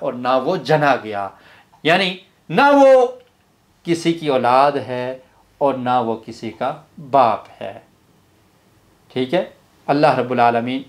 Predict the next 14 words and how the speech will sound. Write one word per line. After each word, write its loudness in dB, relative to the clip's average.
अकेला -4
है। -16
इस 2
आयत 4
को 2
पढ़ते 0
हुए 2
इस -6
पैगाम 0
को -6
एक 0
सौ -2
पचास 0
करोड़ 4